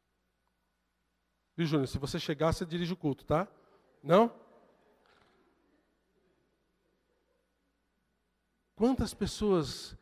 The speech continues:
que são frequentadores de igreja, que são, foram criados dentro da igreja, eu tenho uma preocupação específica com, com filhos de crentes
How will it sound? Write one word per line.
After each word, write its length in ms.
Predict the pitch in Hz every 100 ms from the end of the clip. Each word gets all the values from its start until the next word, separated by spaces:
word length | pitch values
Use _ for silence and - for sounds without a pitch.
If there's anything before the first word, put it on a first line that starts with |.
| _ _
que 260 | - 160 143 - -
são 220 | - 196
frequentadores 800 | 175 180 196 175 160 139 185 170
de 100 | 139
igreja, 560 | 160 127 127 156 110 85 _ _ _ _ _ _ _ _ _ _ _ _ _ _ _ -
que 120 | 156
são, 680 | - 165 165 165 139 117 - -
foram 180 | 175
criados 640 | 190 180 135 139 165 139 120
dentro 260 | 135 -
da 80 | 123
igreja, 540 | 117 120 139 110 101 _ _ 135
eu 60 |
tenho 160 | - 151
uma 100 | 143
preocupação 680 | 143 - 135 127 139 131 107 _ _ _ _ -
específica 800 | - - 127 - 170 - - 123
com, 200 | 135 127 _
com 240 | - 123 120
filhos 640 | - - 180 139 123 113
de 100 | 127
crentes 800 | - 131 120 113 - - -